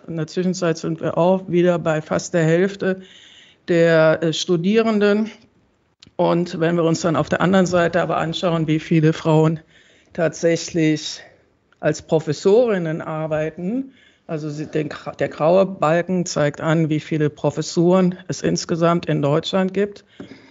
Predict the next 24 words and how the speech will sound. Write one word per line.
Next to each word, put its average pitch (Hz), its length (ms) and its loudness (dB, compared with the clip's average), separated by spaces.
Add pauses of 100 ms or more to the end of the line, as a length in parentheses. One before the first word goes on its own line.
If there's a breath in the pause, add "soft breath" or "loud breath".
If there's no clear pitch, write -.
(360 loud breath)
Und, 165 420 0
äh, 156 140 -2
der 156 140 2
blaue 156 360 2
Balken 151 400 -2
zeigt 143 340 -6
an, 147 180 -2
wie 143 100 0
viele 147 260 2
davon 143 440 2 (180)
männ-, 180 340 -2
äh, 160 200 0
weiblichen 190 480 0
Geschlechts 170 480 -6
sind. 214 260 -4 (380 loud breath)
Das 165 200 -6
ist 160 140 -6
in 165 80 0
der 151 100 0
Schweiz, 156 460 -2
verhält 151 260 -4
sich - 160 -14
das - 240 -6
ähnlich. 180 560 2